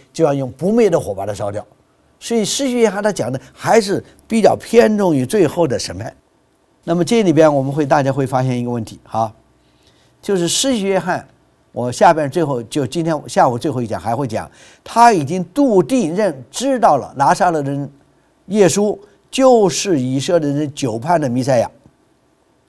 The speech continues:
那为什么他后来有疑惑了呢？你发-，发现他会不会有疑惑啊？在马太福音十一章最后，不是施洗约翰下在监狱中了吗？啊，下了监狱中以后，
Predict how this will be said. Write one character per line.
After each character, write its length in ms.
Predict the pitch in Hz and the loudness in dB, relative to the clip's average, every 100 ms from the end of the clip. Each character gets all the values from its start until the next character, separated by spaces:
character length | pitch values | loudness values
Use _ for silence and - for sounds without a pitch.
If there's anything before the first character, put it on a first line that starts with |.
| _ _ _ _ _ - | _ _ _ _ _ -2
那 80 | 233 | 0
为 360 | 233 302 311 254 | 2 2 4 2
什 160 | 196 | 2
么 100 | 175 | 0
他 140 | 190 196 | 0 -2
后 220 | - 226 | 0 0
来 120 | 185 | 2
有 160 | 151 147 | 2 2
疑 240 | 131 151 | 0 -2
惑 220 | 196 190 | -4 -4
了 100 | 156 131 | -4 -6
呢？ 180 | 131 131 _ _ _ | -8 -12 _ _ _
你 120 | 175 | -8
发-， 160 | 175 175 | -4 -2
发 220 | 156 196 | 0 2
现 100 | 185 | 2
他 140 | 180 180 | 0 0
会 160 | 190 | 0
不 100 | 160 | 2
会 80 | 156 | 0
有 100 | 127 | 0
疑 140 | 120 | -2
惑 140 | 127 127 | -2 -2
啊？ 120 | - _ _ _ _ _ - - _ | -4 _ _ _ _ _ -20 -20 _
在 160 | - 175 | 2 4
马 160 | 147 156 | 4 2
太 100 | 170 | 2
福 160 | 160 | 0
音 160 | 165 165 | 0 -2
十 160 | - | -2
一 80 | 160 | 0
章 240 | 151 151 143 | 0 0 0
最 140 | 190 | 0
后， 120 | 170 | 0
不 160 | 151 160 | 0 -2
是 140 | 160 | -4
施 180 | 143 185 | -8 -6
洗 120 | 160 | -4
约 80 | 170 | -2
翰 200 | 160 135 - _ | -4 -8 -12 _
下 180 | - 175 | 0 0
在 100 | 151 | 2
监 300 | 165 180 170 | 0 0 0
狱 60 | |
中 180 | 143 160 | -2 -2
了 80 | 156 | -2
吗？ 220 | 135 139 - _ | -2 -4 -8 _
啊， 220 | 131 123 - _ _ - | -6 -6 -8 _ _ -2
下 160 | 202 | 2
了 80 | 190 | 2
监 300 | 151 208 202 | 2 0 0
狱 40 | |
中 160 | 185 180 | -2 -2
以 80 | 175 | 0
后， 300 | 160 185 | 4 2